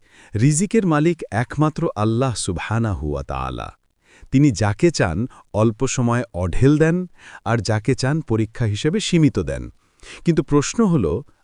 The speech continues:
আল্লাহ রিজিকের বরকত কোথায় রাখেন?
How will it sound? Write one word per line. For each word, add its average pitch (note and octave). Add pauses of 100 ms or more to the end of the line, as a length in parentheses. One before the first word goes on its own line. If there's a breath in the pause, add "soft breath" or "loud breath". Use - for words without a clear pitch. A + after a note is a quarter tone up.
(140)
আল্লাহ C#3
রিজিকের C3
বরকত A2
কোথায় A2
রাখেন? -